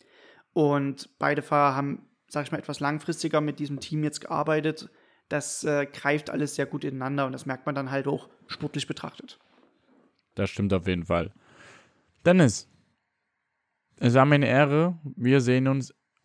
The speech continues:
Speaker 2: mm, zusammen mit unserem Podcast-Hörer wieder nächste Woche, denn die Jungs und Mädels der Moto G P sind schon nach Thailand gereist zum Thai Grand Prix, Dennis. Marc Marquez wurde schon mit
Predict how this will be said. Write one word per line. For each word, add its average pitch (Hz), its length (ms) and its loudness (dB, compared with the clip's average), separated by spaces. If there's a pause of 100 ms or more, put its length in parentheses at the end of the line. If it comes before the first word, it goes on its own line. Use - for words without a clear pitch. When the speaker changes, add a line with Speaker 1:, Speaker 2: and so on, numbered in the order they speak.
(220)
Speaker 2:
mm, 120 440 0
zusammen 117 500 -2
mit 123 200 2
unserem 120 240 2
Podcast-Hörer 117 840 2
wieder 117 380 -2
nächste 131 420 2
Woche, 143 260 2
denn 135 400 -2 (200)
die 113 320 -2
Jungs 139 340 -2
und 110 160 -2
Mädels 127 600 2
der 123 100 4
Moto 123 160 4
G 127 160 2
P 127 260 4
sind 120 320 -2
schon 127 320 2 (460)
nach 117 180 4
Thailand 151 380 4
gereist 143 440 2
zum 117 260 -4
Thai 139 180 2
Grand 139 180 0
Prix, 131 160 0
Dennis. 123 380 0 (420)
Marc 123 220 4
Marquez 139 400 2
wurde 131 200 4
schon 120 400 2
mit 107 220 2